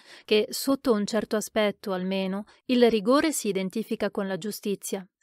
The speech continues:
e la misericordia con la pace. Se l'uomo pecca e si allontana dalla Shekinah, cade sotto il potere delle potenze, Sarim, che dipendono dal rigore, il che ricorda immediatamente il simbolo ben conosciuto della mano di giustizia.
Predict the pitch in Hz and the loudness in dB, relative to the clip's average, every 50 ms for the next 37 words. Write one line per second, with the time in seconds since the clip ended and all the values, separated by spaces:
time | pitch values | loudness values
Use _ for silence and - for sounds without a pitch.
0 | _ - 226 220 214 208 208 208 185 220 208 214 226 - 208 185 180 175 202 202 | _ 0 2 2 4 4 2 2 2 2 2 2 2 0 -2 -2 0 -2 -2 -2
1 | - 226 214 202 214 - - 185 170 175 - - 190 185 180 _ _ _ _ _ | 0 -2 -2 -2 -2 -2 0 -2 -2 -2 -6 -8 -10 -10 -12 _ _ _ _ _
2 | _ _ _ _ _ _ _ _ _ _ _ _ _ _ _ _ _ _ _ _ | _ _ _ _ _ _ _ _ _ _ _ _ _ _ _ _ _ _ _ _
3 | _ _ _ _ _ - - - 247 254 269 302 311 311 294 269 - 262 247 240 | _ _ _ _ _ -4 4 4 4 6 6 4 4 4 2 2 2 2 2 2
4 | - - - - 196 190 196 180 - - 220 202 196 190 202 196 190 240 240 233 | 0 -4 -4 -2 -2 -2 -2 -4 -4 -2 0 0 0 0 0 0 0 0 2 2
5 | 220 185 190 185 190 190 - - - 220 - - 220 208 196 190 196 - _ _ | 2 0 0 0 -2 -2 -4 -4 -4 -4 -4 -2 -2 -2 -2 -2 -6 -8 _ _
6 | - - 277 254 269 254 - - 277 254 - - 247 220 - 247 226 - 247 247 | -2 0 2 2 2 2 2 0 -2 -2 0 0 0 0 0 0 0 2 4 4
7 | 254 247 190 214 202 202 196 - 220 208 - 208 196 185 180 - 208 185 185 185 | 4 2 2 0 0 0 -2 -2 -4 -2 -2 -2 -2 -2 -6 -6 -6 -6 -6 -8
8 | _ _ _ - - - 233 202 196 190 180 175 180 180 185 180 _ - - - | _ _ _ -12 -6 -2 0 0 0 0 -2 -4 -4 -6 -8 -8 _ -18 -20 -12
9 | - - 269 269 269 269 285 285 294 294 285 269 269 247 247 247 240 247 247 254 | -4 0 2 2 2 2 2 2 2 4 2 2 2 2 2 2 2 2 2 2
10 | 214 185 202 185 175 170 170 170 - _ _ _ _ _ _ _ _ _ _ _ | 2 2 2 2 2 -2 -4 -8 -10 _ _ _ _ _ _ _ _ _ _ _
11 | _ _ - 254 233 240 - - - 208 196 202 - - - 247 262 - - 254 | _ _ -2 0 0 0 0 2 2 2 2 2 -2 0 2 2 2 4 4 4
12 | 220 208 180 208 208 214 220 220 214 185 214 202 - 220 208 226 247 262 - 233 | 4 4 4 0 2 2 2 0 2 2 2 2 2 0 0 2 0 0 0 0
13 | 196 196 - - - 233 233 226 208 196 185 170 196 196 196 - 214 208 240 233 | -2 -2 -2 -4 -2 2 2 2 2 2 0 -2 -2 -2 -2 -2 -2 -2 -2 -4
14 | - - 202 196 - 226 208 226 226 220 220 214 233 247 247 226 214 214 180 226 | -4 -4 -4 -2 -2 0 0 2 2 2 2 2 2 2 0 0 -2 -2 -4 -4
15 | 214 - - - 202 185 - - - - 185 185 | -6 -6 -4 -4 -4 -4 -4 -8 -8 -8 -8 -8